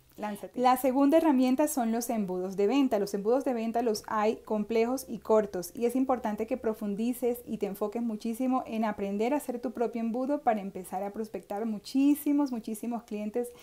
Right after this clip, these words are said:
y nuevos asociados para tu negocio de network marketing y venta directa. Lo tercero es incluir en tus redes sociales y sitios online o en plataformas muchísimos llamados a la acción. Es súper importante que una estrategia esté acompañada siempre de un llamado a la acción,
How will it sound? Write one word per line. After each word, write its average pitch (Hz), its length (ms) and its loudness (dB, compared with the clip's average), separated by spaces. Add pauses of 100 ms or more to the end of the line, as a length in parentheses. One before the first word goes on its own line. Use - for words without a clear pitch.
(200)
y 226 120 2
nuevos 220 280 4
asociados 214 480 0
para 214 240 2
tu 202 100 -6
negocio 196 340 -6
de 208 80 -4
network 196 260 -4
marketing 240 520 -4
y 202 100 -4
venta 185 280 -6
directa. 165 520 -8
Lo 254 240 6
tercero 277 680 8
es 262 300 6
incluir 240 580 4
en 220 160 4
tus 214 120 2
redes 208 280 4
sociales 240 640 2
y 233 60 2
sitios 220 420 0
online 214 420 2
o 233 60 4
en 214 100 2
plataformas 247 680 0
muchísimos 262 920 2
llamados 202 440 -2
a 196 60 -6
la 190 80 -8
acción. - 360 -12
Es 208 120 -8
súper 254 240 0
importante 208 640 -2
que 214 240 -2
una 262 240 2
estrategia 208 500 -4
esté 226 140 -4
acompañada 196 600 -8
siempre 262 380 -2
de 220 80 -6
un 208 120 -6
llamado 196 320 -4
a 196 40 -4
la 202 60 -4
acción, 247 340 -4